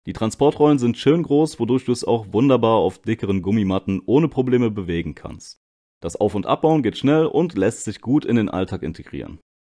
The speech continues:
Der Automatikmodus ist für mich persönlich uninteressant und der größte Störfaktor ist der Lüfter, der nach circa ein bis zwei Minuten anspringt.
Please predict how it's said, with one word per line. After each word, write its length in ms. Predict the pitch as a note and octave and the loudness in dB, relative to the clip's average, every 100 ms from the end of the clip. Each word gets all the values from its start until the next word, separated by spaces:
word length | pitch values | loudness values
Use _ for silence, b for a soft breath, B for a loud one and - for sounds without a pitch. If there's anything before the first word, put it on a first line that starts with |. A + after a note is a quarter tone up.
| _ _ | _ _
Der 100 | D#2+ | 0
Automatikmodus 760 | C#3 E3+ F#3 G#3+ F3+ F3+ F3 D3+ | 0 2 0 2 2 4 2 2
ist 160 | C3+ | -2
für 140 | - A2 | 0 2
mich 180 | A#2+ - | 2 4
persönlich 540 | A2+ G#2+ G#2 E2+ - | 2 4 0 0 0
uninteressant 720 | B2+ C#3+ C#3 C3 - B2 B2 | 4 4 4 0 2 2 0
und 240 | - A2+ G#2 | 0 -2 0
der 80 | G2+ | 0
größte 380 | F#2+ C3+ C#3 | 2 0 0
Störfaktor 760 | C3+ - A2+ - G#2+ - G2+ - | -6 0 -2 0 -4 -2 -2 -2
ist 240 | F#2 - | -6 -4
der 100 | F#2 | -4
Lüfter, 520 | F2 G#2 C#3 - F#2+ | 0 0 0 0 0
der 160 | F#2+ F#2+ | 0 -2
nach 160 | F#2+ - | -4 -6
circa 420 | G2 F#2 F#2+ - | -6 -4 -4 -4
ein 200 | E2 G2 | -2 -2
bis 180 | G2 - | -2 -6
zwei 200 | - F#2+ | -6 -2
Minuten 400 | F#2+ F#2 F2 F2+ | -2 -4 -6 -8
anspringt. 680 | D2+ D2 - - C#2 - | -8 -8 -10 -12 -14 -16